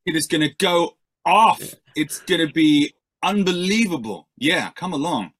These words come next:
Speaker 2: Yeah, no, definitely, definitely. With that lineup, um, uh, it, you'd be a fool to miss it, listeners. Um, and,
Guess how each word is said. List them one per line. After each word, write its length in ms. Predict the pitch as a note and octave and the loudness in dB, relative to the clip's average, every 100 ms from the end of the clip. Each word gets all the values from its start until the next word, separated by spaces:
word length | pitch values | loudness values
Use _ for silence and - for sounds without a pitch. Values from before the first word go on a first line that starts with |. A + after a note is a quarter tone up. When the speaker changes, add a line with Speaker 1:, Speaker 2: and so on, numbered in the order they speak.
| _ _ _ _ | _ _ _ _
Speaker 2:
Yeah, 240 | D3 E3+ | -2 -2
no, 240 | A#2 D#3 A#2 - | 0 0 -2 -4
definitely, 440 | D#3 D3+ - - A2 | 0 0 -2 -8 -6
definitely. 400 | B2+ A#2 A#2 G#2+ | -4 -6 -6 -6
With 120 | A2 | -2
that 180 | C3 C3 | -2 0
lineup, 480 | A2+ G#2+ A2 - - | -2 -2 -4 -8 -6
um, 360 | G#2+ G2+ G#2+ - | -4 -4 -6 -10
uh, 140 | G#2 - | -10 -6
it, 260 | A2+ - | -6 -6
you'd 180 | A#2 G#2+ | -6 -4
be 100 | A2+ | 0
a 40 | G#2+ | 0
fool 220 | B2+ A2+ | 0 -2
to 100 | A2 | -4
miss 220 | G#2+ - | -6 -6
it, 80 | - | -8
listeners. 440 | G2+ - G2+ F#2+ - | -8 -6 -8 -8 -4
Um, 340 | A#2 A2+ A2+ | -2 0 -2
and, 360 | - B2+ A#2+ A#2+ | -2 -2 -4 -8